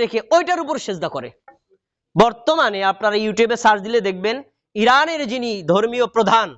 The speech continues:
খোমেনি, খোমেনির সালাতের দৃশ্য দেখবেন, সেজদা যখন দিচ্ছে তখন ওই সেজদার সামনে একটা গোল মাটির ডিব্বি থাকে, মাটির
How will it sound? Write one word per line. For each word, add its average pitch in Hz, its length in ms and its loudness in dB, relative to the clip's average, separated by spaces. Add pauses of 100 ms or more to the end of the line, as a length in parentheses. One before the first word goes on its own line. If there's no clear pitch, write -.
(520)
খোমেনি, 240 420 0 (560)
খোমেনির 277 420 2
সালাতের 254 420 2
দৃশ্য - 180 -4 (100)
দেখবেন, 254 280 -2
সেজদা 233 280 0
যখন 240 160 -2 (100)
দিচ্ছে 277 260 0 (340)
তখন 220 220 -6
ওই 208 120 -2
সেজদার 214 380 0
সামনে 214 220 -6
একটা 196 120 -2 (180)
গোল 220 220 4 (180)
মাটির 190 280 -4 (100)
ডিব্বি 165 400 -2
থাকে, 147 200 -2
মাটির 165 360 -2